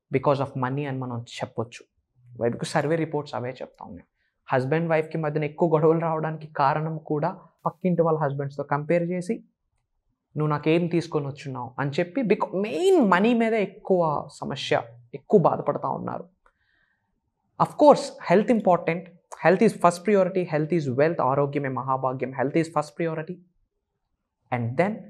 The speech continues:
money is very important. హైయెస్ట్ పాజిటివ్ ఎనర్జీ ఏదైనా ఉంది అంటే ఈ భూప్రపంచం మీద మనీ,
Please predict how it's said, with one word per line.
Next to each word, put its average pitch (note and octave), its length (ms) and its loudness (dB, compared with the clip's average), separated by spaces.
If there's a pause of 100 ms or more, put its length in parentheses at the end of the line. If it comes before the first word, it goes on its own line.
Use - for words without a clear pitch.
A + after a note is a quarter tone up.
(600)
money C#3 220 -4
is A#2 60 -6
very A2 220 -6
important. A#2 420 -14 (2000)
హైయెస్ట్ C#4 520 6 (120)
పాజిటివ్ G3 400 8
ఎనర్జీ E3+ 760 2
ఏదైనా D#3+ 280 2
ఉంది D#3 400 0
అంటే E3 260 -2
ఈ - 20 -2
భూప్రపంచం C#3+ 720 -6
మీద C3 140 -8 (2250)
మనీ, A2 240 -6